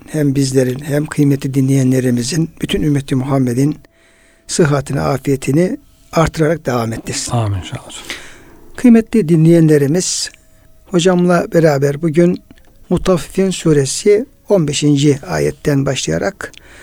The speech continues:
Speaker 1: e, o ayet-i kerimeleri tefsir etmeye, anlamaya ve anlatmaya çalışacağız. Kıymetli hocam, geçen derslerimizde bu ölçü ve tartıda haksızlık yapan,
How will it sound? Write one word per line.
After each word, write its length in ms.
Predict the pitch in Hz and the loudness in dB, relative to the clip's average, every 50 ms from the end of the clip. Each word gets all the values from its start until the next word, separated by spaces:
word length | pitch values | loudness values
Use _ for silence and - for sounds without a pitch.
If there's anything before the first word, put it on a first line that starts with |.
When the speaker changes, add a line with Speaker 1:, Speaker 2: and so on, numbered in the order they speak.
| - - - - - - - - - | -20 -20 -20 -20 -20 -20 -14 -8 -6
Speaker 1:
e, 80 | 151 | -4
o 180 | 143 - 151 190 | -4 -2 0 2
ayet-i 240 | 180 165 151 - - | 2 2 2 0 -4
kerimeleri 640 | - - 147 139 135 139 131 139 143 143 165 180 | -4 -2 -2 0 -2 -2 -2 -2 -2 -2 -2 -4
tefsir 360 | - - 156 139 - - 151 | -4 -4 -4 -4 -2 -2 -2
etmeye, 580 | 147 139 139 143 135 131 131 139 147 160 - - - _ | -2 -2 -2 -2 -4 -2 -2 0 0 -2 -2 -4 -6 _
anlamaya 580 | - - 147 143 139 135 127 135 143 170 196 190 | -2 0 2 2 2 2 0 0 0 0 0 0
ve 40 | 180 | 0
anlatmaya 680 | 156 135 139 143 139 139 135 135 135 139 143 156 175 - | 0 0 -2 -2 -4 -4 -2 -2 0 0 0 -2 -4 -6
çalışacağız. 840 | - - - 147 147 139 - 160 147 165 180 185 196 190 - - - - - - - - - - - - - - | -8 -6 -6 -4 -4 -4 -4 -4 -2 0 0 0 0 -2 -6 -10 -12 -16 -18 -18 -18 -20 -20 -20 -20 -20 -20 -6
Kıymetli 420 | - - 226 226 226 220 - - 220 | 0 2 2 2 2 2 0 0 0
hocam, 360 | 196 - 208 202 190 247 247 | 2 2 2 2 2 0 -4
geçen 420 | 226 220 202 - - 202 185 180 | -4 -4 -4 -4 -2 -2 0 2
derslerimizde 840 | 180 185 175 - - - 175 170 160 156 147 139 135 147 170 170 175 - - _ - - _ - - - - - _ _ _ - _ - | 2 0 0 0 0 2 2 2 2 2 0 0 2 4 4 4 4 0 -4 _ -20 -20 _ -20 -20 -20 -20 -20 _ _ _ -18 _ 0
bu 260 | 208 196 190 180 220 - _ _ _ _ - | 2 2 2 2 0 -6 _ _ _ _ 0
ölçü 420 | - 180 175 170 - - - 185 175 | 2 4 4 2 2 -2 -2 0 0
ve 80 | 175 | 0
tartıda 420 | 170 - - 165 160 - - - 160 | 0 0 -2 -2 -2 -2 -2 -2 -2
haksızlık 400 | 147 143 - - - 180 156 - | -2 -2 -4 -4 -4 -2 0 0
yapan, 440 | 160 151 147 156 160 156 151 147 | 0 0 2 2 2 2 2 0